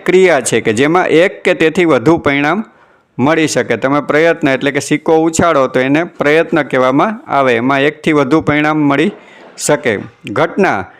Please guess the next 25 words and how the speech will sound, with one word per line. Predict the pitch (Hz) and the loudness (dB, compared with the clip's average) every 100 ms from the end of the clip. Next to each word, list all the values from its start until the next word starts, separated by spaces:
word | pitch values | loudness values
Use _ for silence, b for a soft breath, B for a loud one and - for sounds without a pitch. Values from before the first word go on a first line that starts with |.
| B B _ | B B _
પ્રયોગ | 135 160 190 208 | 0 2 2 2
માટેની | 202 190 196 196 | 0 2 0 0
ઘટના | 165 156 165 190 185 | 0 -2 0 0 2
એ | 165 | 2
પ્રયોગના | 160 160 175 175 | 2 2 2 0
કેટલાક | 165 156 147 175 175 - | 0 -2 0 0 0 -2
પરિણામોનું | 175 165 170 165 160 175 - | 0 2 2 2 2 0 -2
એકત્રીકરણ | 135 - 147 151 160 147 139 185 b b b b _ _ | -4 -2 -2 -2 -2 0 0 -2 b b b b _ _
છે. | - 139 117 104 113 _ _ - - | -4 0 0 -2 -8 _ _ -20 -6
ઘટના | 135 135 175 175 | -4 -2 0 0
એટલે | 170 175 | 2 0
શું? | 170 196 156 | 0 -2 -2
તો | 147 | -2
કે | 147 | 0
કોઈ | 151 160 | 0 0
પણ | 165 170 | 0 -2
ઘટના, | 151 156 165 139 | -2 -2 0 0
સિક્કો | 120 - 151 - 165 | -2 -4 -4 0 0
ઉછાળો | 160 175 170 160 | 0 0 2 2
તો | 143 143 | 0 -2
બે | 147 156 | 0 0
ઘટના | 139 143 160 170 180 b b b - | 0 -4 -2 -4 -6 b b b -4
બને, | 147 160 147 | -2 0 0
કાં | - 131 | -2 -2
તો | 135 151 151 | 0 0 0